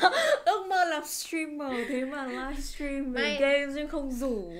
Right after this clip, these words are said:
Speaker 1: Mai các bạn sẽ lại nhìn thấy mặt mình và một người khác.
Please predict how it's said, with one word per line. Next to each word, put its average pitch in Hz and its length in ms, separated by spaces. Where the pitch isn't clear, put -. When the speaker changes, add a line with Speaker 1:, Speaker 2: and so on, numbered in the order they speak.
Speaker 1:
Mai 269 480
các 277 140
bạn 254 180
sẽ 269 140
lại 285 180
nhìn 233 220
thấy 240 140
mặt 269 200
mình 226 280
và 214 120
một 202 200
người 208 220
khác. 339 420